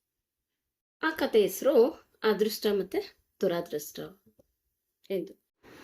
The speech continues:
ಈ ಕಥೆಗಳನ್ನು ಕೇಳೋದ್ರಿಂದ ಎಷ್ಟು ಉಪಯೋಗ ಅಂತ ಎಲ್ಲರಿಗೂ ಗೊತ್ತೇ ಇದೆ. ಆದ್ರೂ ಹೊಸಬ್ರಿಗೋಸ್ಕರ ಇನ್ನೊಂದ್ಸಲ ರಿಪೀಟ್ ಮಾಡ್ತೀನಿ. ಇದರಿಂದ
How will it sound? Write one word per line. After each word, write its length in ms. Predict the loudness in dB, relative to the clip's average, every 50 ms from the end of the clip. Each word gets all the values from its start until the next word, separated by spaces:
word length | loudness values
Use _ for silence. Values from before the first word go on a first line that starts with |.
| -20 -20 -20 -20 -20 -20 -20 _ _ _ _ _ _ _ _ _ _ _ _ _ _ _ _
ಈ 100 | -2 -2
ಕಥೆಗಳನ್ನು 680 | 0 -2 -2 2 2 4 6 6 6 6 6 4 4 2
ಕೇಳೋದ್ರಿಂದ 600 | 2 4 4 4 4 2 2 2 0 0 0 0 0 0 0 -2 -2 -2 -2
ಎಷ್ಟು 320 | -4 -4 -4 -4 -4 -4
ಉಪಯೋಗ 320 | -2 2 4 4 4 4
ಅಂತ 220 | 2 -2 -2 -4 -6 -8 -8 _ _ _
ಎಲ್ಲರಿಗೂ 460 | -4 -4 -4 -6 -10 -6 0 0 0 0 0 _ _ _ _
ಗೊತ್ತೇ 340 | -8 -8 -8 -2 0 2 2
ಇದೆ. 180 | 2 2 0 -2 -2 -8 _ _ _ _ _ _ _ _ _ _ _ _ _ _ _ _ _ _ _ _ _ _ _ _ _ _ _ _ _ _ _ _ _ _ _ _ _ _ _ _ _ _ _ _ _ _ _ _ _ _ _ _ _ _ _ _ _ _ _ _ _ _ _ -20 _ _ _ _ _ _
ಆದ್ರೂ 260 | 0 2 2 2 0 -2
ಹೊಸಬ್ರಿಗೋಸ್ಕರ 840 | -2 -4 0 0 -2 2 4 4 4 4 4 0 0 -4 -6 -6 -6 -8 _ _ _ _
ಇನ್ನೊಂದ್ಸಲ 400 | 0 0 0 -2 -4 -6 -6 -4
ರಿಪೀಟ್ 380 | -4 -6 -6 -8 -10 -8 -6 -6
ಮಾಡ್ತೀನಿ. 420 | -8 -8 -10 _ -6 -4 -4 -4 -6 -10 _ _ _ _ _ _ _ _ _ _ _ _ _ _ _ _ _ _
ಇದರಿಂದ 360 | 2 4 6 6 6 6 4